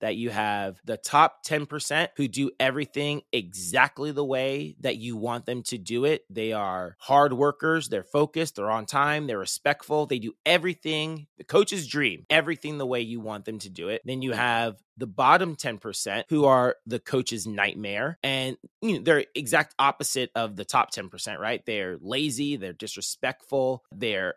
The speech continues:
you know, just cancers on your team, and they, you know, they do everything wrong. And then you have the other eighty percent of kids who have, you know, sometimes they're hard workers, sometimes they're not, but they, you know, they're just pretty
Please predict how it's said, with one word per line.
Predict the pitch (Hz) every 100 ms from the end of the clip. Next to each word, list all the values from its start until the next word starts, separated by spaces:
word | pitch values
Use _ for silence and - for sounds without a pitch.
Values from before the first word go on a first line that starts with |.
| _
you | 151
know, | 127
just | 95 107 -
cancers | - 143 - 131
on | 123
your | 113
team, | 107 - 139 139 135
and | 110
they, | 113 113 117 -
you | 170
know, | 135
they | -
do | 202 202
everything | 185 180 175
wrong. | 151 131 127 -
And | 147
then | 147
you | 143
have | 135 123
the | 131
other | 123 127 123
eighty | - 135 117
percent | 110 113 - 113 107
of | 107
kids | - 110 120 - -
who | 190 208 208
have, | 135 147 147 143 135 123
you | 220
know, | 214 -
sometimes | 190 202 185 185 160
they're | 175
hard | 170
workers, | 139 170 208 233
sometimes | - - - 160 156 160 165 - _ _ _
they're | 185
not, | 165 147 202 214
but | -
they, | 240
you | 262
know, | 233
they're | 262
just | 247 -
pretty | 196 190 -